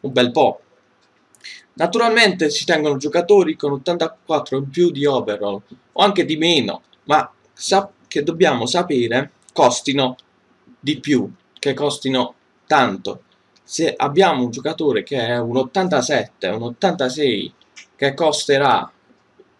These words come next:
poco perché sarà poco usato, non credo che sarà un buon investimento.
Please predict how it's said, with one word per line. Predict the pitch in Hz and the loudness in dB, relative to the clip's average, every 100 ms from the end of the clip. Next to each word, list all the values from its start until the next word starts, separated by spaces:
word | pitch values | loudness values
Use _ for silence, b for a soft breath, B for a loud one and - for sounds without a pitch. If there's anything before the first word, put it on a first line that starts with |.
| _ | _
poco | 180 180 127 - 110 | 4 6 4 0 -4
perché | 113 - 156 123 - _ _ | -4 -2 0 0 -4 _ _
sarà | - 139 135 | -4 -4 0
poco | 170 147 | 2 2
usato, | 139 131 151 101 - 123 123 _ _ _ _ _ _ _ - - | 2 0 0 0 0 -2 -4 _ _ _ _ _ _ _ -12 -4
non | 156 170 | -2 0
credo | 156 139 139 | 2 2 2
che | - - _ _ _ _ | -4 -8 _ _ _ _
sarà | - 127 120 | -8 -4 -2
un | 113 113 113 | -4 -6 -8
buon | 113 117 127 | -4 -2 0
investimento. | 117 117 120 131 73 - - | -2 -4 -4 -2 -2 -4 -12